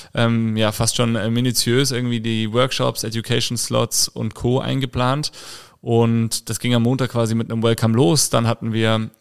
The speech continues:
äh, unsere interne Education als, äh, Shoulder-Workshop. Und so stand eigentlich der Montag ganz im Zeichen von unserer Säule Movement. Also den vollen Fokus, euch Einblicke in unser Training zu geben. Ähm, das Warum machen wir, was wir machen. Da hat euch der Kri einen sehr, sehr coolen Workshop serviert.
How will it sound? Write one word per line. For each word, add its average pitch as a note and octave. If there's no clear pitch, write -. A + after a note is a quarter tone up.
äh, A2
unsere A2
interne C3
Education C3+
als, A2+
äh, A2
Shoulder-Workshop. C#3+
Und A2+
so A#2+
stand B2
eigentlich A#2+
der A2+
Montag A#2
ganz A2+
im A2
Zeichen A2
von A2
unserer G#2
Säule G#2
Movement. A2
Also G#2+
den G#2+
vollen B2
Fokus, A#2+
euch A2
Einblicke A#2
in A2+
unser G#2
Training C3
zu A#2
geben. A2+
Ähm, G#2
das G#2+
Warum B2+
machen B2
wir, A#2
was A2
wir G#2+
machen. C#3
Da C3
hat A#2+
euch A#2
der A#2
Kri B2
einen B2
sehr, A#2+
sehr A#2
coolen A#2+
Workshop A#2
serviert. A#2